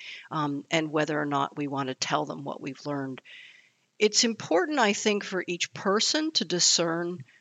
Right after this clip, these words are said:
what it is they are comfortable with. So in other words,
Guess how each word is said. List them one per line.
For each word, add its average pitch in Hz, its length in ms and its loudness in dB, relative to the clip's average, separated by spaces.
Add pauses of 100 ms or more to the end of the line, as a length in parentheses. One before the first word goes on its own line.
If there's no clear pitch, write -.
(160)
what 175 180 4
it 196 140 2
is 165 340 2
they 165 200 4
are 160 120 2
comfortable 147 640 -4
with. 143 220 -4
So 156 240 2
in 156 100 0
other 170 200 6
words, 151 360 2